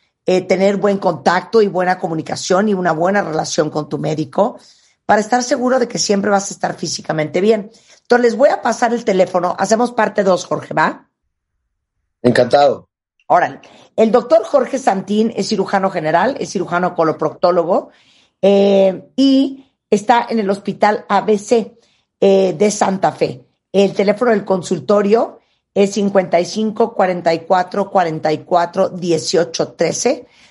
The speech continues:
Speaker 1: Lo encuentran como D R Jorge Santín en Twitter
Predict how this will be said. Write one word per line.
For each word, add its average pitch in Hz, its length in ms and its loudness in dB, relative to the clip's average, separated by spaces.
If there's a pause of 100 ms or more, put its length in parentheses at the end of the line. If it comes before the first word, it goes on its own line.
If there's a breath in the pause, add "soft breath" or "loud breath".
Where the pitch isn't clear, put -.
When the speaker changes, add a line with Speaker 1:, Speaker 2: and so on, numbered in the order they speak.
(100)
Speaker 1:
Lo 190 140 2
encuentran 214 460 0
como 180 260 -2
D 202 300 0
R 196 360 0
Jorge 202 420 -2
Santín 180 720 -4
en 160 220 -4
Twitter 170 540 -2